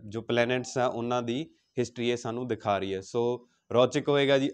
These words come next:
ਅੱਗੇ ਕੀ ਕੀ ਕਰਦੀ ਹੈ, ਅੱਗੇ ਕਿਸ ਤਰ੍ਹਾਂ ਦੇ ਕੁਐਸਚਨ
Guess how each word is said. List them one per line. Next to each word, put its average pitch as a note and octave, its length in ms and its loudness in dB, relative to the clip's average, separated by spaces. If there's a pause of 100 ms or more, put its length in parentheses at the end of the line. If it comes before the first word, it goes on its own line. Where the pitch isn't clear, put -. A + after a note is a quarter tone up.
ਅੱਗੇ B2+ 320 0
ਕੀ C3+ 220 -4
ਕੀ C#3 160 -6
ਕਰਦੀ B2 420 2
ਹੈ, B2 180 0 (360)
ਅੱਗੇ C3 500 2
ਕਿਸ C3+ 160 0
ਤਰ੍ਹਾਂ C3 240 0
ਦੇ B2+ 100 2
ਕੁਐਸਚਨ C3+ 560 -2